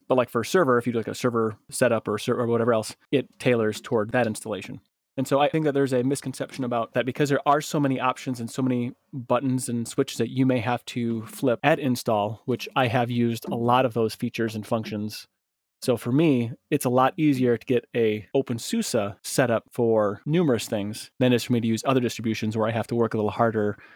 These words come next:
or do a lot of, like, post-install work just to be able to get these things going and operational and so forth. Yast gets beat up by a lot of people out there because it's not like other Linux, and that's fine. I understand the,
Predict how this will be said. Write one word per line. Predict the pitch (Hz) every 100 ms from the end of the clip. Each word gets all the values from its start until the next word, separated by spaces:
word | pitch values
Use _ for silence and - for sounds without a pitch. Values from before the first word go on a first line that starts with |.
| _ _ _
or | 131
do | 117
a | 113
lot | 110
of, |
like, | 104 -
post-install | - 139 - 139 113 - 117 107 107
work | 117 107 - - - 123
just | 117 117 -
to | 117
be | 113
able | 110 113
to | 113
get | 110 -
these | 110 -
things | 113 104 101 - -
going | 123 117 113
and | 107
operational | 104 107 107 104 - 104 98
and |
so | 95 113
forth. | - 107 - _ -
Yast | 131 120 113 -
gets | 117 - - _ _ _ -
beat | 127 120
up | 113 -
by | 110
a |
lot | 110 107
of | 104
people | 117 110
out | 104 101
there | 107 104
because | 107 117 107
it's | -
not | 120 110
like | 117 104 -
other | 117 107
Linux, | 107 101 - - - _ -
and | 127 117
that's | 107 -
fine. | 139 123 107 107 107 _ _ -
I | 120
understand | 113 - 120
the, | 110